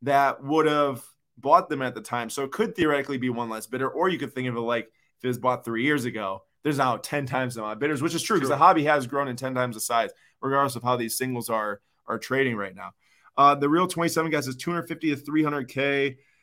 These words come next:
Speaker 1: Uh, Jerry says his one of one is gonna go for two hundred plus. And then Five Star Wa-, Wager says, "Two bats and nine." So here's the deal. Let's, let's bring it back in the shot. How do you feel holding that right now?
Speaker 2: I love it.
Speaker 1: <laughs> Nate says he loves it. Uh, uh,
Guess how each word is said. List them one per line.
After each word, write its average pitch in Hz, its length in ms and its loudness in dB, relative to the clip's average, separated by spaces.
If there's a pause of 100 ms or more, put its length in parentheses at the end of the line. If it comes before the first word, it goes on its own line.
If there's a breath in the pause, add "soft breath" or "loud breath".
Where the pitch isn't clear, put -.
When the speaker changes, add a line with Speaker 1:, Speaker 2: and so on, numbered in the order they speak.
(140)
Speaker 1:
Uh, 135 180 4
Jerry 143 380 2
says 143 180 0
his 131 160 -6
one 131 160 -2
of 135 60 -2
one 139 160 -2
is 127 80 -6
gonna 135 180 -4
go 131 140 0
for 127 100 -6
two 131 180 -6
hundred 127 180 -2
plus. 127 520 -2
And 123 100 -8
then 120 220 -6
Five 156 240 2
Star 185 180 2
Wa-, 135 260 4 (240)
Wager 139 300 0
says, 123 220 -4
"Two - 160 0
bats 196 300 4
and 127 120 -2
nine." 160 300 4
So 139 140 -2
here's 196 180 2
the 165 80 0
deal. 123 260 0 (300)
Let's, - 140 -20 (120)
let's - 120 -20
bring 127 160 -2
it 101 40 -6
back 98 200 -8
in - 100 -20
the - 60 -18
shot. - 280 -12
How 120 120 -6
do 131 40 0
you 127 60 -2
feel 135 140 -2
holding 101 260 -8
that 92 80 -10
right 95 180 -18
now? 101 140 -12 (420)
Speaker 2:
I - 60 -16
love - 160 -20
it. - 500 0
Speaker 1:
<laughs> - 0 -
Nate 202 140 0
says 135 180 -8
he 120 60 -6
loves 104 280 -8
it. 95 100 -14 (560 soft breath)
Uh, 147 260 6 (1900)
uh, 135 300 6